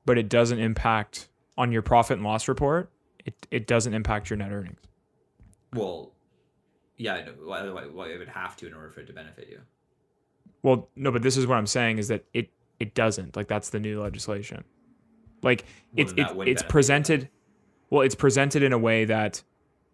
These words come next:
Speaker 1: it, it's in your balance sheet, or not your balance sheet, in your profit and loss report,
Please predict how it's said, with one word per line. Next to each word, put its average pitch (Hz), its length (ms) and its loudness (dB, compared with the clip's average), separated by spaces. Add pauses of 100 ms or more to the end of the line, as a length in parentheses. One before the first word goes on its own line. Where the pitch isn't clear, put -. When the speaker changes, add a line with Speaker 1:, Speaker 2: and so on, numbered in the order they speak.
Speaker 1:
it, 131 180 -2
it's - 320 -4 (280)
in 139 140 2
your 131 140 2
balance 117 340 2
sheet, 151 220 -2
or 117 120 2
not 113 180 0
your 110 80 -4
balance 104 260 -2
sheet, 101 260 -6
in 113 120 -2
your 113 100 -4
profit 110 260 0
and 101 80 -6
loss 104 240 -4
report, 104 380 -6